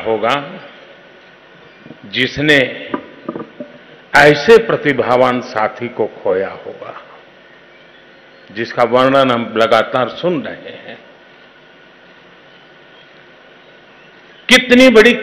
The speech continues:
कमी महसूस होती होगी, शायद उसको शब्दों में मैं वर्णन नहीं कर सकता हूं, लेकिन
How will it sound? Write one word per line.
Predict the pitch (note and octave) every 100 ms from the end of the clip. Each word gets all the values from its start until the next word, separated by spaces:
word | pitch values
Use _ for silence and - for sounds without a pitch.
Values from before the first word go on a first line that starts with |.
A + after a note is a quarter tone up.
| -
कमी | G3 G3+ A#3+
महसूस | F3+ C3+ - D3 C3
होती | A#2+ A#2 C3
होगी, | B2+ B2 C#3 D3+ - - - - - - - - - - - - - - - - - - - - - - - -
शायद | - C3+ C#3
उसको | D3 D3 F3+ G3 G3 - - - - - - - - - - - - - - - - - - - - - - -
शब्दों | - D3 B2+ E3+
में | F#3+
मैं | F#3 F3+
वर्णन | D#3 E3 F#3
नहीं | G3 A3+
कर | E3+ B2
सकता | C3 - B2
हूं, | A#2 A2+ A2 - - - - - - - - - - - - - -
लेकिन | B2+ D3+ F3 - B3